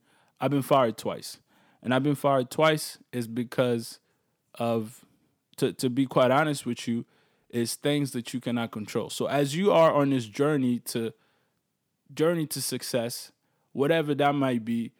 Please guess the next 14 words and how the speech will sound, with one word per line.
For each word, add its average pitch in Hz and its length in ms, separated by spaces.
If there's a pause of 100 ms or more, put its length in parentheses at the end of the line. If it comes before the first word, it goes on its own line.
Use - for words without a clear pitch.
(340)
just 139 300
understand 135 720
that 113 180 (420)
only 180 380
focus 151 680
on 117 300
things 151 380
that 117 340
you 165 140
have 143 260
the 127 140
ability 113 840 (880)
to - 200
affect - 680